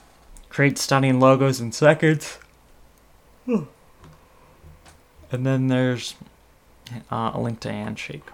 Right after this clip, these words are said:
So I don't get what this is for, but yeah.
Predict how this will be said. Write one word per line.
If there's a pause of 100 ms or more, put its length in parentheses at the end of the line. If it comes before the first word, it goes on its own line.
(760)
So
I
don't
get
what
this
is
for,
but (140)
yeah.